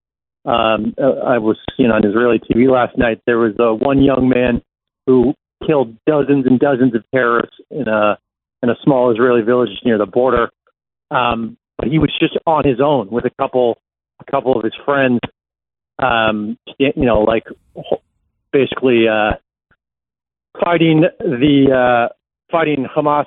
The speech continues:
terrorists as they, as they continue to flood in, and, and no one came to the rescue. Um, so,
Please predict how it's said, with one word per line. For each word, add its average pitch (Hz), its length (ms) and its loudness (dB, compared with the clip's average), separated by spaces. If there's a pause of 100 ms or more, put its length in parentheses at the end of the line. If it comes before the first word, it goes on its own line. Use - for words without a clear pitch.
terrorists 151 360 0
as 113 120 -4
they, 123 120 0
as 139 200 0
they 123 100 2
continue 135 380 0
to 120 80 0 (100)
flood 139 240 2
in, 120 180 2
and, 110 140 2
and 120 220 4
no 123 120 2
one 117 260 2
came 110 260 -2
to 104 80 -8 (120)
the 110 140 0
rescue. 110 500 0 (220)
Um, 120 400 -2
so, 196 220 0